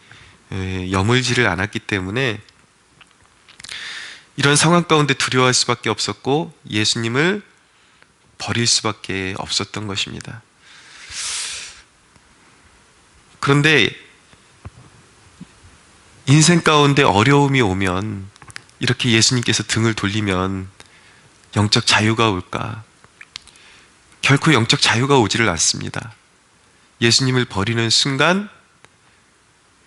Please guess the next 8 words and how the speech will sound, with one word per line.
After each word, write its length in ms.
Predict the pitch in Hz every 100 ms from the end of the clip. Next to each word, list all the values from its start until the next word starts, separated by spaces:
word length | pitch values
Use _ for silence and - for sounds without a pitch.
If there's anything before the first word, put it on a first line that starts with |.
| _ -
인생의 440 | 113 110 117 117
방황은 420 | - 101 104 113
시작되는 500 | 113 151 - 160 139
것이죠. 340 | 117 - - - _ _ _ _ - - _ _ _ _ -
정처 460 | 123 139 - 160
없이, 560 | 139 - - 110 135 165
목적 520 | 156 113 110 - 143 127
없이 460 | - - 104 95